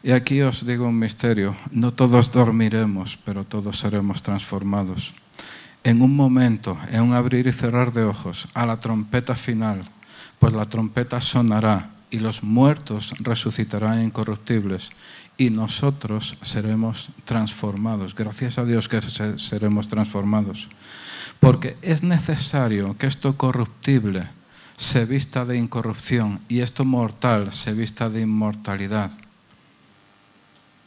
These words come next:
Y otra vez, el versículo cincuenta y cuatro lo tenemos en pantalla. Este es el cincuenta y cuatro. "Pero cuando esto corruptible se haya,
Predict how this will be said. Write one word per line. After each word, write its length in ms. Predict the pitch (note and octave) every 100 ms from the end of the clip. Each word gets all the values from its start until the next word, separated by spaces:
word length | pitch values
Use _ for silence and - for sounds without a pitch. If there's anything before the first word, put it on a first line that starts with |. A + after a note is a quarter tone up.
| _ _ _ -
Y 120 | A2 A2+
otra 240 | B2 C#3
vez, 320 | C#3 C#3+ C#3+ D3 C#3 - _ -
el 160 | A#2
versículo 520 | A2+ A#2 - C#3 C#3+ B2+
cincuenta 460 | C3 B2 B2+ B2
y 60 | B2
cuatro 360 | D3 D3+ D#3
lo 100 | C#3
tenemos 440 | B2+ B2+ B2+ B2+ C3
en 120 | B2+
pantalla. 580 | B2+ B2+ C#3 C#3+ D#3+ D#3+ - - - _ _ _ _ _ _ _ _ _ _ _ _ _ _ _ _ _ -
Este 220 | B2 C3
es 80 | B2+
el 100 | B2
cincuenta 420 | B2 A#2 A#2 A2+
y 40 |
cuatro. 340 | G#2+ A#2 A2+ G#2+ - _ _ - - - - -
"Pero 220 | - B2+ B2
cuando 500 | C3+ D3+ C#3+ C#3+ F3
esto 280 | - F3
corruptible 840 | E3 D3+ C#3+ B2+ - D#3 B2+ G2+ F#2+ - - - C3+
se 280 | - - C3+
haya, 440 | C#3 C#3 C#3 -